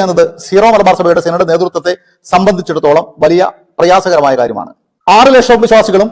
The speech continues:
അറുപത് ലക്ഷം വിശ്വാസികളും ഒക്കെ ഇവരുടെ മനസ്സിൽ നിന്ന് എന്നേ അസ്ഥാനത്തായി കഴിഞ്ഞു. സീറോ മലബാർ സഭയിലെ വിശ്വാസികൾ ഇവർക്ക് പ്രധാനപ്പെട്ടവരാണ്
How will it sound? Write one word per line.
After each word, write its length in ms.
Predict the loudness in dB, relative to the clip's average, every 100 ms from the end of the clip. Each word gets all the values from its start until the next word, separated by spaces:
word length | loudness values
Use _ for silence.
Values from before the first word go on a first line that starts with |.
| -2 0
അറുപത് 220 | 4 4
ലക്ഷം 160 | 2 0
വിശ്വാസികളും 360 | 2 0 2 0
ഒക്കെ 140 | 0 -4 -8 _ _ -2
ഇവരുടെ 220 | 0 2
മനസ്സിൽ 280 | 2 2 2 2
നിന്ന് 160 | 0 0 0
എന്നേ 180 | -2 -4 -4
അസ്ഥാനത്തായി 440 | -4 0 0 0 -2
കഴിഞ്ഞു. 220 | -4 -6 -16 _ _ 0
സീറോ 140 | 2 4
മലബാർ 200 | 4 4
സഭയിലെ 240 | 4 4 4
വിശ്വാസികൾ 380 | 4 2 2 2
ഇവർക്ക് 260 | 2 2 2 2 -2 -4
പ്രധാനപ്പെട്ടവരാണ് 680 | 2 2 0 0 2 2